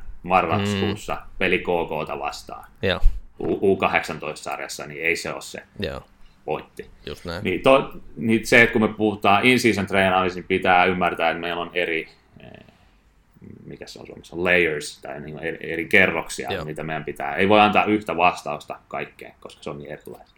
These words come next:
Speaker 2: Kyllä. Joo, ja sitten jos hypätään vielä vaikka toiseen lajiin, että miettii jotain jenkkifudista, että onko siinä nyt sitten N F Lssäkin kuusitoista kierrosta, ja,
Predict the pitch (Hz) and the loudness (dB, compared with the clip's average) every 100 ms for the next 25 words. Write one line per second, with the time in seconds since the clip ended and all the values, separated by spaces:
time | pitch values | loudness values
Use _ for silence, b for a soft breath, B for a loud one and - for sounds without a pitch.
0 | _ 107 92 - B B B B - 107 | _ -8 -8 -12 B B B B -4 -2
1 | 98 113 110 127 113 - 113 113 113 117 | -2 -6 -6 -6 -6 -4 -6 -6 -6 -8
2 | - 113 110 104 107 101 98 98 98 98 | -6 -8 -6 -4 -4 -4 -8 -10 -12 -12
3 | 104 - 101 101 98 - 98 98 - - | -12 -10 -10 -10 -12 -14 -12 -12 -12 -12
4 | 95 - - - 98 98 - - - - | -12 -14 -20 -18 -16 -16 -18 -18 -14 -16
5 | _ _ _ - 101 104 104 101 - 98 | _ _ _ -14 -12 -10 -10 -10 -10 -14
6 | 98 - 101 - 95 90 - 87 80 - | -16 -12 -12 -10 -12 -12 -10 -10 -10 -14
7 | - 67 | -14 -12